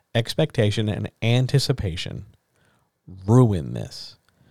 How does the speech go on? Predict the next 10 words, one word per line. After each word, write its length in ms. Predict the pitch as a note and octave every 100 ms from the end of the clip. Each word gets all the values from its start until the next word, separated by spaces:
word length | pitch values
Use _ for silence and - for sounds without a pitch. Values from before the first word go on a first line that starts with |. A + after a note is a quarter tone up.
| _ _ -
because 300 | G#2 A#2+ G#2
what 220 | A#2 C3+
you're 160 | D#3+ D3
trying 400 | - C#3 C#3 B2+
to 180 | F#2+ - -
overthink, 720 | C#3+ C#3 C#3+ - - C#3 F3
what 180 | C#3 -
you're 100 | B2+
trying 440 | - C3 B2+ C3
to 360 | - B2+ A#2